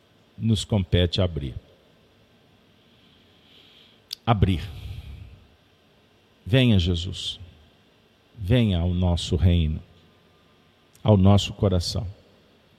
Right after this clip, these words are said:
É uma súplica amorosa, respeitosa. Que Deus abençoe a você, a todos,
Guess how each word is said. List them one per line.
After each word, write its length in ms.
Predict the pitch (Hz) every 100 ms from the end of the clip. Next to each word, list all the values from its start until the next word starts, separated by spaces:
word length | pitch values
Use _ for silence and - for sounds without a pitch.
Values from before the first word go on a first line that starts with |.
| _ _ _ _ _ - -
É 60 |
uma 140 | 101 95
súplica 600 | - 107 - 92 - - _ _ _ _ _ _ _ _ _ _ _ _ _ _ _ _ _ _ _ _
amorosa, 640 | - 101 92 87 82 73 78 - _ _ _ _ _ _ -
respeitosa. 960 | - 101 - - 95 - 80 78 - - - _ _ _ _ _ _ _ _ _ _ _ _ _
Que 80 | -
Deus 580 | 104 120 131 135 - - - _ _ _ _ _ _
abençoe 580 | 98 98 92 - 92
a 40 | 90
você, 500 | 82 80 - 95 104 - - _ _ _ -
a 60 |
todos, 580 | 110 - 123 117 - -